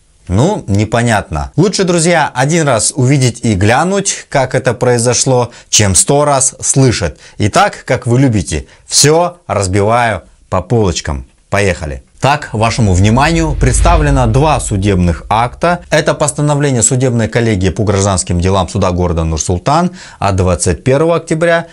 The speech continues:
и двадцать восьмого октября двадцать первого года. Состав коллегии один и тот же.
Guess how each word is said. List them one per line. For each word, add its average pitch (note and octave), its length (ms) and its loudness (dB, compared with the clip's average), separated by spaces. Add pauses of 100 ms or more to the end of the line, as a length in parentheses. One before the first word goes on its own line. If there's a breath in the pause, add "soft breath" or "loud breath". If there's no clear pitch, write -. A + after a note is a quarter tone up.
(140 loud breath)
и F#2 80 -4
двадцать B2+ 480 0
восьмого A2 500 0
октября G#2 600 -4
двадцать F#2 420 -4
первого F#2 340 0
года. F2+ 440 0 (240 loud breath)
Состав B3+ 400 0
коллегии F#3+ 640 0
один C#3+ 280 0
и F#3+ 60 0
тот D3+ 240 0
же. D#2+ 220 -4